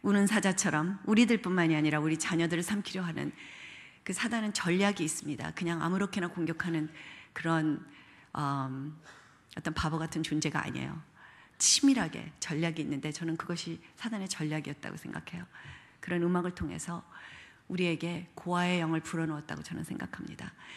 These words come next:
"너는 너의 아버지가 도와주지 못해. 네 아버지 믿다가는 너는 큰일 나. 그러니까 네 혼자 일어나서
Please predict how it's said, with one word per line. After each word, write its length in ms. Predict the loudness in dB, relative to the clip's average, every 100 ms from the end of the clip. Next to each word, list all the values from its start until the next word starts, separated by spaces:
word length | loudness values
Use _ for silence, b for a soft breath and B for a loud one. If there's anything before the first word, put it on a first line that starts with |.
| B -2
"너는 420 | 2 2 0 -2 B B B
너의 200 | 0 2
아버지가 500 | 2 0 0 -4 -6 B B B
도와주지 680 | -4 0 0 -2 -2 -2 -4 -10 -12 -8
못해. 380 | -6 -4 -6 -8 B B 0
네 100 | 2
아버지 480 | 2 0 0 -2 -2
믿다가는 640 | -2 0 2 4 2 2
너는 220 | 0 0
큰일 280 | -2 -2 0
나. 160 | -2 -4 B B
그러니까 460 | 0 2 2 -2 -2 B B
네 160 | 0 4
혼자 420 | 4 2 -2 -8 -10
일어나서 560 | -6 -2 -2 -4 -6